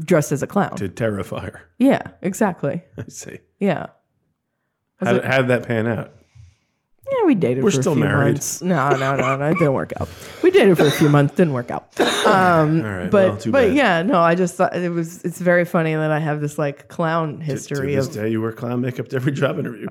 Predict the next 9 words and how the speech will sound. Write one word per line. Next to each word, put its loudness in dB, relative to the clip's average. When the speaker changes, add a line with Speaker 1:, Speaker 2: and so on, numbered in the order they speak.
Speaker 1:
I -2
can't -6
stop. -4
Speaker 2:
Yeah. -10
Speaker 1:
It's -20
gotta -2
be -4
the -8
clown. -8